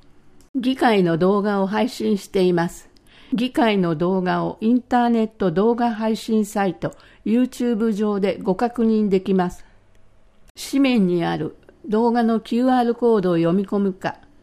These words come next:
三好町議会中継ページのキューアールコードにアクセスしてください。次の議会定例会は六月一日木曜日開会の予定です。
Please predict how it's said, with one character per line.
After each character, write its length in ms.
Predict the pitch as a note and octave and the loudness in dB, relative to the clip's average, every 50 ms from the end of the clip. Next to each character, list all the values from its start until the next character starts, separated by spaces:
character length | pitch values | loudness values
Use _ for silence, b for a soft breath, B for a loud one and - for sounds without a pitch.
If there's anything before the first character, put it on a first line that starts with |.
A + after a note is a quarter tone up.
| b b b b b b b b b | b b b b b b b b b
三 140 | - A#3 A#3+ | 0 2 4
好 280 | C4 C#4+ C#4 - - C4+ | 4 2 2 2 2 2
町 380 | C4 C4+ C4 C4 - B3 A3+ | 2 2 2 0 -2 -4 -4
議 160 | G#3+ A#3+ A#3 | -2 -4 -4
会 320 | - - G3+ F3+ E3 E3 - - | -2 -2 -2 0 0 -2 -4 -8
中 260 | - - B3 B3+ C4 C4 | -8 -4 -2 -2 -2 -2
継 320 | - - C4 B3+ B3 B3 | 0 0 2 2 2 2
ペ 300 | B3 - C4 B3 B3 A#3+ | 0 0 0 0 2 0
ー 40 | G#3+ | 0
ジ 200 | F#3 F3 F3+ F3 | 0 0 0 0
の 180 | F3 F3+ - - - _ - _ | 0 -2 -4 -8 -16 _ -20 _
キ 120 | - - A#3+ | -2 0 2
ュ 80 | C4 C4 | 4 4
ー 100 | C4 B3+ | 6 4
ア 20 | |
ー 60 | B3+ | 4
ル 80 | C4 B3+ | 2 0
コ 200 | - B3+ B3+ A#3+ | 0 0 0 0
ー 40 | A#3 | 2
ド 140 | G3 G3 | 2 2
に 180 | F#3 F3+ E3 D#3+ | 2 2 0 0
ア 120 | - A3 A3+ | -2 -4 -4
ク 80 | - | -2
セ 140 | - - A3+ | 0 0 0
ス 180 | F#3+ - F#3 F3+ | 2 2 0 -2
し 100 | - - | -2 -4
て 140 | - F#3+ F#3 | -6 -4 -4
く 80 | F#3+ | -2
だ 160 | E3+ F3 E3+ | -2 -2 -2
さ 180 | F3 - - F3 | -4 -4 -6 -8
い。 140 | E3 - - - - _ _ b b b b b _ _ _ _ _ _ _ _ - - _ _ _ _ - _ - - _ | -8 -8 -10 -16 -20 _ _ b b b b b _ _ _ _ _ _ _ _ -20 -20 _ _ _ _ -20 _ -20 -20 _
次 280 | - B3+ A#3 A#3+ C#4+ C#4+ | -2 0 2 4 4 4
の 220 | G#3+ F3 - - - | 4 2 -2 -6 -10
議 220 | - G#3 G3 A3 A3 | -10 -4 -4 -4 0
会 280 | - B3+ B3 A#3+ A#3 A3+ | 2 2 2 2 2 2
定 240 | - A3 A3+ A3+ A3 | 2 2 4 4 4
例 220 | A3+ A3 G3+ F#3+ | 2 2 0 0
会 280 | - - D#3+ D#3+ D#3+ D3+ | -2 -2 -2 -2 -2 -4
は 140 | D#3 E3 - - | -4 -8 -6 -4
六 280 | F#3+ F#3+ F#3+ - C4 | -4 -2 -2 0 0
月 260 | B3+ C4+ C#4 C4+ - | 2 0 0 -2 -4
一 260 | - - A3+ A#3 A3+ - | -8 -6 -4 -4 -2 0
日 360 | A3+ A3 A3 - A3 G#3 - - | -2 -2 -2 -4 -8 -10 -6 -2
木 320 | C4 G3+ F#3+ F#3 - B3 | 0 0 0 0 -2 -2
曜 240 | A#3 A#3+ B3 A#3 G#3 | 0 2 2 2 2
日 180 | F3+ D3 - - - | 0 -4 -8 -10 -8
開 240 | - G#3+ G#3+ G#3+ G#3+ | -4 -2 -2 -2 -2
会 260 | - A3 G#3 G#3 G3+ | -2 -2 -2 0 0
の 120 | G3+ F#3 | 0 2
予 180 | F#3 F3+ F3+ F#3+ | 0 0 0 -2
定 300 | F#3 - F3+ F3+ F3 E3+ | -4 -2 -2 -2 0 -2
で 100 | E3+ E3+ | -2 -4
す。 160 | E3+ - - | -6 -8 -16